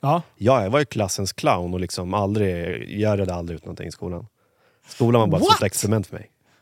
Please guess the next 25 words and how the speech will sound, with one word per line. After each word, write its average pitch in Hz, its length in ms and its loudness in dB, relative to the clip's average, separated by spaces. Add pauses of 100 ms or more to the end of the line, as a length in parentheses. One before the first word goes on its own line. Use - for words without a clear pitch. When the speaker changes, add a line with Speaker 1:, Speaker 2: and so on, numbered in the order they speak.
(260)
Speaker 1:
Vad 214 140 2
är 285 120 4
det 262 100 2
så? 123 240 -2 (180)
Speaker 2:
Ja, 196 220 6
visste 143 240 0
du 269 40 4
inte - 140 0
det? 90 180 -2
Speaker 1:
Nej, 240 300 2
nej, 127 140 -4
nej. 120 80 -6
Speaker 2:
Jag 127 100 6
tror 165 140 6
jag 170 60 8
har 147 240 6 (160)
ett - 320 0
M 113 240 2
V 110 80 2
G 101 360 0 (800)
i, 92 380 -2
eh, 85 200 -6 (460)
genom 95 380 -4
hela 90 140 -4
skolgången. 92 540 -2